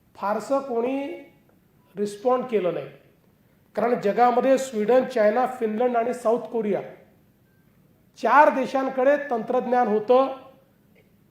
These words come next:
ते तंत्रज्ञान देण्याची क्षमता चीनची होती,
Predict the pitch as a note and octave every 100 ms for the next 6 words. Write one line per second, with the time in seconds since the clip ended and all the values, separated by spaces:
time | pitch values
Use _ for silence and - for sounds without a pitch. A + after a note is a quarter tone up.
0 | _ _ _ _ _ G#4 _ _ _ _
1 | _ _ _ A#3 B3 B3 A3+ B3+ A3+ A#3+
2 | B3+ A#3 A3+ A#3+ A#3 C4 - G#3+ A3+ B3
3 | B3 - B3 B3+ B3+ B3+ A#3+ C4+